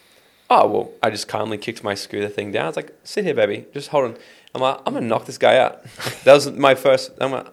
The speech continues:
"I'm gonna fuck this guy up." And, um, and then, <laughs> and that was what was going through my head.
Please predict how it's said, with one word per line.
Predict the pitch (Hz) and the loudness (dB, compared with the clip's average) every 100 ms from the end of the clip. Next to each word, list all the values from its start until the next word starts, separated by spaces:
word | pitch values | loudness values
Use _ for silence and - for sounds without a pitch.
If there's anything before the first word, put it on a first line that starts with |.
| - | -6
"I'm | 175 | -4
gonna | 151 | -4
fuck | - 120 110 | -2 -4 -4
this | - | -6
guy | 95 | -6
up." | 90 - - - - - - | -6 -12 -20 -20 -20 -6 2
And, | 123 127 | 4 6
um, | 120 110 104 - _ | 2 2 -6 -14 _
and | - 127 | 0 4
then, | 135 135 139 - | 4 2 -4 -2
<laughs> | |
and | 131 123 147 | -2 -2 4
that | 151 | 6
was | 147 | 6
what | 131 | 2
was | 123 | 0
going | 131 123 | 0 0
through | 123 | 2
my | 117 | 4
head. | 151 196 - | 6 6 4